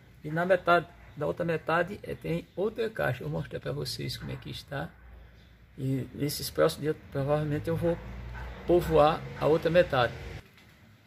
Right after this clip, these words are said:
Aqui, pessoal, tem a outra metade da caixa, a entrada é uma entrada pra cada lado, cada extremidade da caixa, caixa dividida ao meio. Aqui já tá com o alimentador, tá fechado, porque pode vir a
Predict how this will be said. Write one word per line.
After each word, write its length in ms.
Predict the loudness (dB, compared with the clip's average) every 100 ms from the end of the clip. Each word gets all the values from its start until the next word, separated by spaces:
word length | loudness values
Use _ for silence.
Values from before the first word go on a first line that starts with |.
| -20 -20 -20 -8
Aqui, 200 | -4 -2
pessoal, 280 | 0 4 4
tem 160 | 4 4
a 80 | 4
outra 200 | 4 2
metade 380 | 2 4 4
da 140 | 4 2
caixa, 440 | 4 2 2 -2 -2
a 80 | -2
entrada 360 | -2 4 6
é 20 | 6
uma 80 |
entrada 340 | 4 2 -2 -4 -6 -18 -20 -20 -14 -12 -12 -14 0
pra 120 | 4
cada 320 | 4 6 6
lado, 260 | 4 2 -2 -4
cada 180 | 0 0
extremidade 520 | 2 2 4 4 2
da 120 | 0
caixa, 400 | 0 2 2 0 -6 -8
caixa 240 | -4 -2 0
dividida 340 | 0 2 2
ao 80 | 4
meio. 260 | 4 0 -2 -6 _ _ _ _
Aqui 200 | -8 -2
já 120 | 0
tá 200 | 2 0
com 100 | 2
o 60 | 4
alimentador, 500 | 6 6 4 2 2
tá 160 | 2 2
fechado, 400 | 2 2 2 0
porque 160 | -4
pode 240 | 0 0 4
vir 160 | 4
a 180 | 4